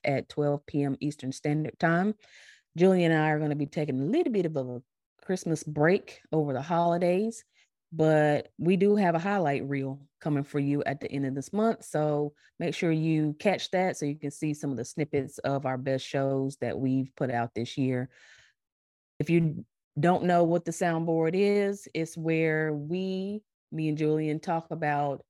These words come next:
all types of subjects, ranging from money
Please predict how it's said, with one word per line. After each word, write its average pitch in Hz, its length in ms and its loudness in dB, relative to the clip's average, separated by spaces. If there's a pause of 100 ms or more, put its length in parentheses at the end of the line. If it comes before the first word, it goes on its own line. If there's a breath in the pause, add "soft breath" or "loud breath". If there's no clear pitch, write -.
(360)
all 175 180 4
types 175 360 -2
of 160 120 -8
subjects, 165 880 -2
ranging 156 520 -2
from 139 520 -4
money 143 760 -2